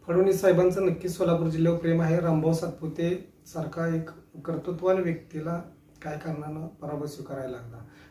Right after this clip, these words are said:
ते जर आज निवडून आले तर अनेक मोठमोठे प्रकल्प तुम्हाला या भागामध्ये नक्कीच दिसले असते, रोजगार निर्मिती झाली असती, नदीवर बॅरिकेडचा त्यांचा विषय होता. अं, असं अनेक पाण्याच्या दृष्टीनं त्यांनी पण प्रयत्न केले असते,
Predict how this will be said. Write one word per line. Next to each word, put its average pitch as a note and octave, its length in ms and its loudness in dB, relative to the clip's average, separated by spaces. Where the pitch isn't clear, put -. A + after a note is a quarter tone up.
ते E3+ 100 0
जर F3 180 2
आज E3 320 0
निवडून E3 240 0
आले D#3+ 300 -4
तर D#3+ 60 -6
अनेक E3 280 0
मोठमोठे E3 360 -2
प्रकल्प D#3 480 -4
तुम्हाला D3+ 260 -8
या C#3+ 60 -6
भागामध्ये C#3 460 -6
नक्कीच D#3+ 400 -8
दिसले D3 260 -8
असते, D3+ 220 -10
रोजगार D3+ 340 -2
निर्मिती C#3+ 380 -2
झाली C#3 220 -6
असती, C#3 420 -12
नदीवर D#3+ 400 4
बॅरिकेडचा E3 600 0
त्यांचा D3+ 240 -4
विषय C#3+ 240 -6
होता. C3+ 420 -8
अं, C3+ 260 -14
असं E3 240 -6
अनेक G3 300 -6
पाण्याच्या F#3+ 320 6
दृष्टीनं F#3 380 -2
त्यांनी F#3 260 2
पण F3 220 -2
प्रयत्न E3+ 260 -4
केले E3 200 -2
असते, E3 460 -6